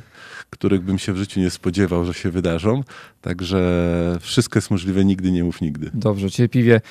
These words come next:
Speaker 2: cierpliwie w takim razie czekamy. Myślę, że na wstępne tygodnie, miesiące będą kluczowe, żeby poznać, em, decyzję w tej sprawie. Ale jeżeli
Speaker 1: Zachęcam,
Speaker 2: chodzi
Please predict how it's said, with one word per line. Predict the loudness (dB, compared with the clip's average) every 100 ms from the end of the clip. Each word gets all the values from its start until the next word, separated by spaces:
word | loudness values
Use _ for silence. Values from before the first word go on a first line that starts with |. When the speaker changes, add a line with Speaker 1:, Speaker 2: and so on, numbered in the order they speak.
| -18 2
Speaker 2:
cierpliwie | 6 8 6 6
w |
takim | 4 0 0
razie | 0 -2
czekamy. | -4 -2 -2
Myślę, | -2 -4 -4
że | -2
na | -2 -2
wstępne | -4 0 2 2 0
tygodnie, | 0 2 2 2
miesiące | 0 -2 -2 -2
będą | 0 -2
kluczowe, | -2 0 0 0
żeby | -2 -4
poznać, | -4 -4 -4 -6 -12 -20 -20 -2
em, | 4 8 8 8 8 6 6 4 4 4
decyzję | 4 4 2
w | 4
tej | 2
sprawie. | 4 2 2 2
Ale | 2 4
jeżeli | 6 6
Speaker 1:
Zachęcam, | 6 6 6 6
Speaker 2:
chodzi | 4